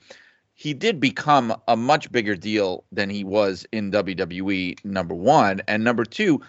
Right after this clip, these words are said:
even just by virtue of the hugeness of the story of him going to W W E, I think gives him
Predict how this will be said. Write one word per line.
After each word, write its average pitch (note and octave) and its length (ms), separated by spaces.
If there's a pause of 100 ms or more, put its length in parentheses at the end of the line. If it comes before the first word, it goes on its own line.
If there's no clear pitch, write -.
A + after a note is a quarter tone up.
(280)
even F3+ 260
just D#3 240
by B2+ 200
virtue C3 720
of G#2 200
the G#2 80
hugeness A#2+ 680
of G2+ 160
the G#2 80
story A#2+ 540
of F2+ 100
him E2+ 300
going B2+ 380
to F2 100
W E2+ 300
W E2 380
E, E2+ 140
I E2 80
think F2+ 300
gives F#2 320
him D#2+ 260